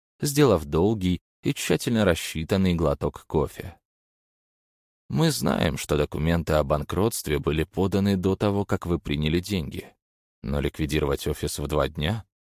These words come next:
Какую сумму вам заплатили?» «Большую». Снова разговор повел Юрий.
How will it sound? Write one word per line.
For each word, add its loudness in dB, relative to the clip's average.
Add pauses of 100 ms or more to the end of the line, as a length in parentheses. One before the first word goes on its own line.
(220)
Какую 0
сумму 0
вам 2
заплатили?» -2 (800)
«Большую». 0 (500)
Снова 0
разговор 0
повел 0
Юрий. -2